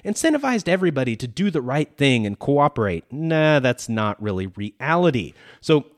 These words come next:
in general and in theory, free banking would have a lot of checks because you're not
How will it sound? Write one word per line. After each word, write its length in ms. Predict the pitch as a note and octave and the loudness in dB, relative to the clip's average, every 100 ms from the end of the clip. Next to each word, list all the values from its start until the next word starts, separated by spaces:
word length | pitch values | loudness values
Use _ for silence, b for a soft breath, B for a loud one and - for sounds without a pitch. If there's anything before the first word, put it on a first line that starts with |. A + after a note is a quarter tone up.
| - | 0
in 320 | F3 E3+ D#3 | 4 4 2
general 720 | A#2+ B2+ E3+ D#4+ F3+ G2 A#2+ C3 | 0 0 2 2 2 2 0 0
and 140 | C#3+ | 0
in 180 | B2 G#2+ | 0 -4
theory, 680 | - A#3 G4 E4 F#2+ A2+ G3+ B B | -2 4 4 4 0 -2 -4 B B
free 280 | _ D#3+ E3+ | _ 0 2
banking 640 | C3+ E3+ C4+ C3 A#2+ C#3 - - | 2 2 2 0 0 -2 -6 -10
would 500 | B2 F3 G3 D#3 - | -2 2 4 4 0
have 260 | - B2+ C3 | -2 -2 -2
a 40 | |
lot 280 | A2+ A2 G#2+ | -2 0 0
of 140 | A2 | -2
checks 420 | - B3 F#3+ - - | -2 0 -2 -4 -10
because 500 | A#2+ - B2+ A#2 - B B | -8 0 0 0 -8 B B
you're 140 | C#3+ | 0
not 580 | C#3+ B2+ D3+ D3+ - - | 2 4 4 2 -4 -12